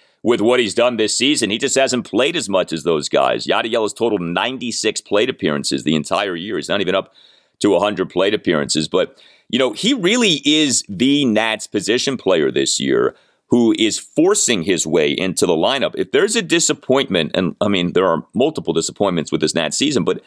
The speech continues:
one of the principal ones from a bigger picture perspective is that you don't have, say, like, a Lane Thomas forcing his way, or a Victor Robles playing so well to where, okay, you feel so much better about him, and he's gotta be your everyday center fielder, even though he kind of is, but he's, he's that by default as much as anything.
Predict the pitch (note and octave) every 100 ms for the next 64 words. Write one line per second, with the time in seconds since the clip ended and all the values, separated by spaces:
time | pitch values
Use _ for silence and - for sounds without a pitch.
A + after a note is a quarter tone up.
0 | _ - A#2 E3 C#3 G#2+ - - G3 G#3+
1 | E3 G#2+ F#2+ F#2 E2 - G#2 E2 B2+ A2
2 | - D#3+ - C#3 F2+ E2+ - F2 - E2+
3 | E2 F#2 F2 C#2+ - _ _ A#2+ A#2+ D3+
4 | G#3 D#3 C3 A#2 - B2 A2+ A2 G2 -
5 | A2+ G2 G#2+ G#2+ F#2+ G2 F#2 F#2 D#2+ -
6 | - B2 A#2 G#2 F#2+ E2 E2 E2+ C2+ G#1
7 | - _ _ _ G#2+ A2 G#2+ G#2 A#2 G2+
8 | B2 C3 C3+ A2 A2+ A2+ G2+ G2+ - -
9 | B2 A2 - G2+ F#2+ G2 F#2+ - F2 F#2+
10 | F2+ G#2+ G#2 G#2+ F2+ F2 A2 G2+ G#2+ F#2+
11 | - G2+ F#2+ E2+ F2+ E2 D2+ F#2 - G#2
12 | G2+ F#2 E2 E2+ E2+ D#2+ D#2 F2 D2 -
13 | F2+ E2 C2 E2+ E2 F2 - G#2 F2 D#2
14 | D#2 C#2 - E2+ F2 D2 G2+ F2 G#2 -
15 | F#2+ E2 - - E2+ - D2 E2 E2 B1+
16 | E2 C#2+ A1+